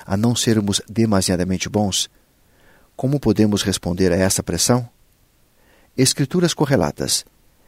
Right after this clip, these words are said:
Deuteronômio, capítulo trinta e um, versículo seis. Segundo Timóteo, capítulo um, versículos sete e oito.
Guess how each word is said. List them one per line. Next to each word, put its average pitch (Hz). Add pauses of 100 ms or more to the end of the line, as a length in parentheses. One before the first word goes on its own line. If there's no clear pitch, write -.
(260)
Deuteronômio, 104
capítulo 117
trinta 131
e 104
um, 117
versículo 104
seis. - (680)
Segundo 165
Timóteo, 127
capítulo 95
um, 117
versículos 90
sete -
e 98
oito. -